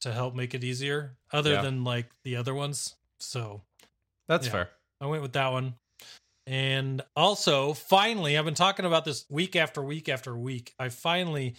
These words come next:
Speaker 1: once I finished with Juhani and, uh, Badstila, I went in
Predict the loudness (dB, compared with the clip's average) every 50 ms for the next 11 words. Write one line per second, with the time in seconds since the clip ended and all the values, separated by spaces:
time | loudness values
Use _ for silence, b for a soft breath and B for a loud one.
0 | B B B B B _ _ -2 0 4 4 2 2 2 2 2 2 2 2 0
1 | 0 -2 -4 -4 -6 -4 -4 -2 0 0 0 0 0 0 -2 -2 -2 -2 -2 -2
2 | 0 -2 -2 -2 -2 -2 -2 -2 -2 -2 -4 -6 -6 -8 -10 -12 -16 _ _ _
3 | _ _ _ _ _ _ _ _ _ _ -8 -6 -4 -2 0 2 2 2 0 -2
4 | -4 -4 -4 -4 -4 -6 -8 -10 -14 _ _ _ _ _ -2 -2 0 0 2 2
5 | 2 2 2 0 -2 -6